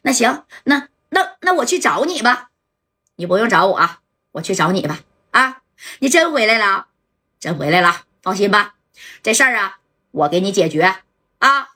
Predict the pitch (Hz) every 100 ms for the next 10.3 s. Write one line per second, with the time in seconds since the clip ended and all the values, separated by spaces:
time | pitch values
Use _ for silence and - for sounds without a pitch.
0 | _ - 175 - 151 196 175 165 170 165
1 | 147 151 180 160 165 185 160 156 151 151
2 | 156 _ - - - - 320 302 302 302
3 | 359 359 - - 170 160 165 - - 180
4 | 185 - - - - 240 196 202 220 359
5 | 302 226 165 - _ _ 180 170 - -
6 | 139 123 180 - 147 170 247 202 156 -
7 | _ _ - - 147 - - - - _
8 | _ _ _ - 185 175 165 185 180 160
9 | 151 - _ - 220 240 240 - _ _
10 | - 254 175